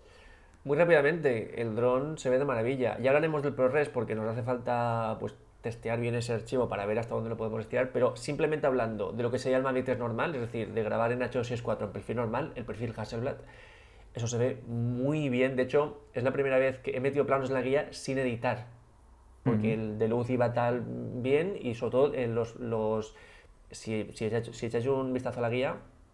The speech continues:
Speaker 1: los planos del bosque, casi todos están sin editar. Se ven los árboles espectaculares, las sombras, la, los verdes, se ve increíble cómo entra la luz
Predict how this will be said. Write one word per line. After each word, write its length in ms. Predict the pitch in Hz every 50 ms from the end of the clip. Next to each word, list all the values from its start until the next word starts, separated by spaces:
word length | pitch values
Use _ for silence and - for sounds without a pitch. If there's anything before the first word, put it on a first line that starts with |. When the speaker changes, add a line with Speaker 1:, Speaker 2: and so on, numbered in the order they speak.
| - - - - - -
Speaker 1:
los 180 | 127 117 117
planos 320 | 120 131 127 135 147 147 139
del 140 | 143 135 123
bosque, 440 | 131 135 131 - - 170 - - -
casi 220 | - 123 - 131 120
todos 220 | 131 143 156 147
están 220 | 143 - 139 139
sin 160 | 139 139 127 123
editar. 400 | 120 117 107 120 127 120 113 - - - - - - -
Se 160 | - - - 120
ven 160 | 123 139 151
los 180 | 160 143 151
árboles 540 | 139 131 131 139 143 143 139 139 139 - - -
espectaculares, 760 | - - 127 120 120 123 117 120 120 120 120 120 131 127 127
las 140 | 120 117 -
sombras, 560 | - 127 123 127 127 123 123 123 123 123 127
la, 160 | 123 123 120
los 300 | 117 131 120 117 113 107
verdes, 400 | 117 123 123 123 131 131 127 -
se 80 | - 120
ve 160 | 127 139 147
increíble 500 | 147 139 - 135 131 131 131 127 131 127
cómo 160 | 127 123 127
entra 180 | 120 123 127 120
la 80 | 120
luz 240 | 123 120 123 120